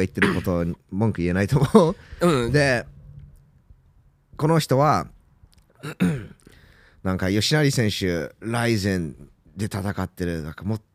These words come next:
Speaker 1: と、なんか強い選手と見たいって言ってるんだけど、
Speaker 2: うんうん。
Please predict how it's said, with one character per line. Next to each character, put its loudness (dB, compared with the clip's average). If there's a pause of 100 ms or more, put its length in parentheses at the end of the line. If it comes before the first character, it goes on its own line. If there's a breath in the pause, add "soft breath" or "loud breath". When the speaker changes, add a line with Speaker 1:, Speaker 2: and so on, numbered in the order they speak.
(140)
Speaker 1:
と、 -12
な -10
ん -20
か -14
強 -2
い -2
選 -2
手 -8
と -4
見 -6
た 0
い -2
っ -4
て -8
言 -2
っ -6
て 0
る 0
ん -2
だ -4
け -8
ど、 -4
Speaker 2:
う -2
ん -6
う -6
ん。 -14